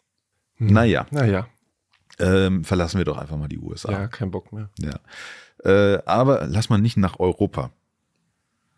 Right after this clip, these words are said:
Speaker 2: Doch, nach Europa,
Speaker 1: Ja,
Speaker 2: aber nicht,
Speaker 1: nach
Speaker 2: nicht in die E U.
Speaker 1: Nicht in die E U?
Speaker 2: Ja.
Speaker 1: Da fällt mir nur Großbritannien ein.
Speaker 2: Richtig, korrekt.
Speaker 1: <laughs> Da gibt es seit zweitausenddreizehn die Attraktion The Smiler in Alton Towers.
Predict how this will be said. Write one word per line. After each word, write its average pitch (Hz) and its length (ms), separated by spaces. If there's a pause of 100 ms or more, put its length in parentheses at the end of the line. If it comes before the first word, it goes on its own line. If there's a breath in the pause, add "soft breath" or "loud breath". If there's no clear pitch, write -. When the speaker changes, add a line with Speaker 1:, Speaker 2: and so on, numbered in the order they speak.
(400)
Speaker 2:
Doch, 82 200
nach 82 140
Europa, 87 300
Speaker 1:
Ja, 107 60
Speaker 2:
aber 110 80
nicht, 117 200
Speaker 1:
nach 95 160
Speaker 2:
nicht 92 180
in 92 120
die 85 360
E 85 40
U. 82 180 (160)
Speaker 1:
Nicht 151 200
in 135 100
die 123 160
E 123 60
U? 123 340
Speaker 2:
Ja. 82 200 (120)
Speaker 1:
Da 113 100
fällt 127 300
mir 123 160
nur 143 280
Großbritannien 120 680 (120)
ein. 98 180
Speaker 2:
Richtig, 87 460
korrekt. 85 500
Speaker 1:
<laughs> - 60 (1200 loud breath)
Da 123 340
gibt 120 320
es 95 220
seit 95 300
zweitausenddreizehn 104 1300
die 104 100
Attraktion 95 1000
The 92 120
Smiler 101 640
in 98 120
Alton 127 280
Towers. 101 600